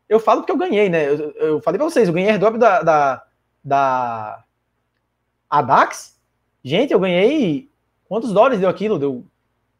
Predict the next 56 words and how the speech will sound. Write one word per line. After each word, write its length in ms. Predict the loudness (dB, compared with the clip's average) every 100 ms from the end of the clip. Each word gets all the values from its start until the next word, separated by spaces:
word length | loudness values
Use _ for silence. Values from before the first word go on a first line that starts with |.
| _
deu 100 | -4
quase 240 | 2 2
dois 160 | 4 2
mil 120 | 2
reais, 340 | 0 0 -2 -6
pô. 100 | -10
Ganhei 180 | -4
dois 160 | 2 2
mil 140 | 2
reais 420 | -2 -2 -2 -4 -10
com 80 | -8
airdrop, 360 | -4 0 0
gente. 280 | 0 -6 -10 _ _ -6
Eu 80 | -2
não 60 |
gastei 260 | -2 -2 -2
nada, 360 | 0 0 -2 -4
eu 80 | -2
não 120 | 0
gastei 260 | 0 -2
nada. 400 | -2 -2 -2 -6 -14 _ _ _
Eu 60 | -6
ganhei 140 | 0
dois 160 | 4 4
mil 100 | 4
reais 200 | 2 0
sem 80 | -4
gastar 180 | -6 -4
nada 380 | -2 -2 -4
com 100 | -6
airdrop. 360 | -4 2 2 2 -10 _ _
Então, 120 | -6
assim, 300 | -2 -2 -6 -12 _
tem 120 | 2 4
airdrop 260 | 6 4
aí 120 | 2
que 60 | 0
paga 160 | 2 4
dez 220 | 2 2
mil. 360 | -2 -4 -6 _ _ _ _
Ah, 260 | -2 0 0
cara, 320 | 0 0 -2
se 160 | -8
você 320 | -8 -6 -4 -2
souber 300 | 0 0 -2
filtrar, 340 | -4 -2 0
agora 220 | 2 2
é 40 | 0
foda 360 | -2 0 0
encontrar 340 | -2 -6 -4 -4
nessas 260 | -4 -12
coisas, 220 | -6 -6
é 20 | -6
difícil, 380 | -6 -8 -8 -14
é 80 |
difícil. 380 | -14 -8 -8 -8